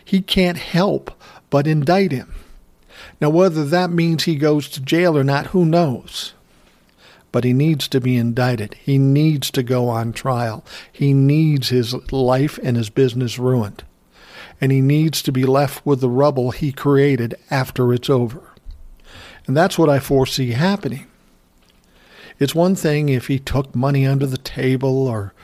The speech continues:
lied to somebody or did something. That's one thing.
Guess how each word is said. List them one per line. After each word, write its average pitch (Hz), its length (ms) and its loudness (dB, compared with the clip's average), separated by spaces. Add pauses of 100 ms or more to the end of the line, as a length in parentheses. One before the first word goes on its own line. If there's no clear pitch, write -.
(340)
lied 127 460 0
to 127 100 -2
somebody 127 680 -2
or 117 160 -2 (100)
did 131 280 0
something. 135 540 -2
That's 240 260 -4
one 170 220 2
thing. - 280 -10